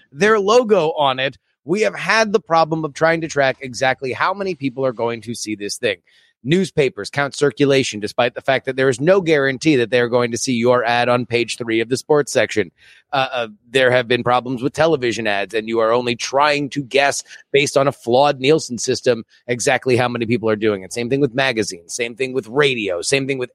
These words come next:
every other version of this, these kinds of ads are by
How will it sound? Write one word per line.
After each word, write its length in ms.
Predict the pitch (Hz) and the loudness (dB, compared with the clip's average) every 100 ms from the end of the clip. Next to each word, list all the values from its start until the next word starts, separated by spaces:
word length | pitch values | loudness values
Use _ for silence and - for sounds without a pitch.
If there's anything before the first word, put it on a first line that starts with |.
| - | 0
every 400 | 190 180 196 190 | 2 4 2 4
other 400 | 156 147 143 123 - _ | 2 4 2 0 -8 _
version 420 | 104 151 151 127 113 | 0 2 2 -2 -6
of 100 | 95 | -8
this, 240 | 92 - _ _ _ | -12 -14 _ _ _
these 360 | 113 156 180 | -2 0 0
kinds 260 | 165 180 175 | 0 -2 0
of 100 | 170 | 2
ads 340 | 131 127 127 - _ | 2 0 -4 -14 _
are 300 | 135 135 151 | 0 4 2
by 440 | 135 - 127 135 | 0 0 2 2